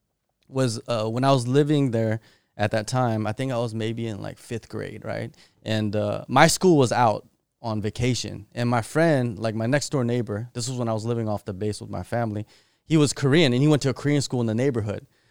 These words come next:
So, like, we became friends, right? So he's just like, "Hey, you should come with me to school. Like, you're not going to school anyway, so you should come with me to school and, like, meet everybody and hang out." So I go there, right? And I'm just like, "What?"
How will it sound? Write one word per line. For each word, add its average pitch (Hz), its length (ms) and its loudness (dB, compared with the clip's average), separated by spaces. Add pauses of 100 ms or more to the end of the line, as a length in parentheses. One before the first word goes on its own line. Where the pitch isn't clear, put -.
(220)
So, 123 200 4
like, 123 180 6
we 196 100 6
became 185 320 4
friends, 123 340 -2
right? 120 300 -2
So 139 160 -2
he's 143 180 2
just 131 160 -4
like, 123 120 -8
"Hey, 208 160 4
you 175 120 4
should 196 160 -2
come 202 180 -4
with 190 140 -4
me 151 120 -2
to 113 100 -6
school. 208 460 -2
Like, 110 240 -2
you're 160 100 0
not 180 140 0
going 160 160 0
to 131 60 0
school 175 320 -2
anyway, 151 380 0
so 117 180 -6
you 131 100 0
should 139 140 -6
come 151 140 -4
with 143 140 -6
me 147 100 -4
to 131 80 -6
school 156 320 -4
and, 120 160 -2
like, 110 160 -2
meet 139 220 0
everybody 117 300 -2
and 107 100 -4
hang 123 180 -4
out." 131 280 -2 (480)
So - 120 2
I 143 60 10
go 196 240 10
there, 117 240 6
right? 117 320 2 (180)
And 135 120 -6
I'm 135 120 -2
just 117 200 -6
like, 113 160 -4
"What?" 143 280 2